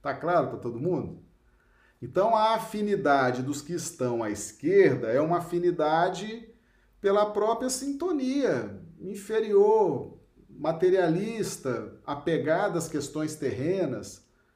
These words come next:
apegada às questões materiais. Então, eles se sintonizam e formam aqueles grandes blocos sintonizados entre si,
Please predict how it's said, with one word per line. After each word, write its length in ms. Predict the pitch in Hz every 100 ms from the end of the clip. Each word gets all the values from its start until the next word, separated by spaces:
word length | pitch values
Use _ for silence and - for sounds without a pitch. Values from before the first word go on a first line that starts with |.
| _ _ _ -
apegada 600 | 131 170 147 170 196 175
às 100 | -
questões 420 | 156 - 160 160
materiais. 840 | 151 - 139 120 139 175 143 123
Então, 240 | 165 165 226
eles 160 | 233
se 200 | - 254
sintonizam 960 | - 240 240 - 247 233 226 240 240 247
e 80 | 285
formam 540 | - 233 220 226 254
aqueles 400 | 254 240 240 208
grandes 380 | 208 220 240 220
blocos 880 | 202 185 220 233 151 135 - - _ _ _ _ -
sintonizados 1160 | - 208 214 214 208 196 160 175 208 196 165
entre 280 | 160 160 175
si, 500 | 185 - 214 285 -